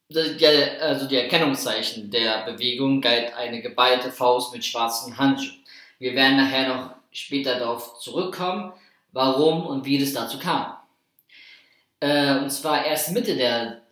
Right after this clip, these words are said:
pass auf, Leute, pass auf, Mitte der sechziger Jahre erkämpften die Afroamerikaner die Auf-, Aufhebung der Rassentrennung und den Zugang zu den Wahlurnen. Also neunzehnhundertsechzig.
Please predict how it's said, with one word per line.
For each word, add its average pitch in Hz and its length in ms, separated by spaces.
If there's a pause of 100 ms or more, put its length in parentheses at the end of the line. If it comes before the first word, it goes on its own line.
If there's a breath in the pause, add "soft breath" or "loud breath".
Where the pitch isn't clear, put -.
(600)
pass 180 180
auf, 175 240
Leute, 113 200
pass 170 160
auf, - 260 (320 loud breath)
Mitte 165 480
der 120 160
sechziger 196 640
Jahre 135 380
erkämpften 160 840
die 143 120
Afroamerikaner 131 920
die 127 180
Auf-, 117 160 (120)
Aufhebung 143 760
der 131 220
Rassentrennung 135 760
und - 60
den 107 180
Zugang 254 540 (220 loud breath)
zu 151 180
den 147 180
Wahlurnen. 117 640 (100)
Also 143 200
neunzehnhundertsechzig. 156 1200